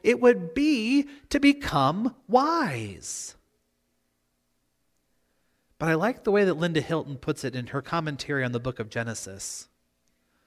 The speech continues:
The ability to know good from evil does not seem to be the point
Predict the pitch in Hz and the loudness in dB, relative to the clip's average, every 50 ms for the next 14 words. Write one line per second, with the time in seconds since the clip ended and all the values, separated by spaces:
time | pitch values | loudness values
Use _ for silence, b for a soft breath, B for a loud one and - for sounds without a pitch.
0 | _ _ _ _ _ _ _ _ - 151 156 160 143 185 226 247 240 240 240 233 | _ _ _ _ _ _ _ _ 6 8 8 8 10 12 12 12 12 10 8 6
1 | - - 208 185 175 185 180 180 170 156 135 - 185 185 175 - - 165 156 160 | 2 2 2 4 6 6 6 6 6 6 8 8 8 8 8 6 0 0 0 2
2 | 170 175 156 151 139 127 147 139 135 151 160 175 185 175 131 - - - 190 180 | 4 4 4 4 4 4 4 2 2 2 2 2 2 2 0 -4 -8 -6 -4 -4
3 | 185 175 - 170 139 156 156 143 135 131 - - - - 233 208 165 131 123 113 | -4 -4 -4 -2 0 0 2 2 2 0 -2 -4 -4 2 2 2 2 2 -2 -6
4 | - - | -12 -16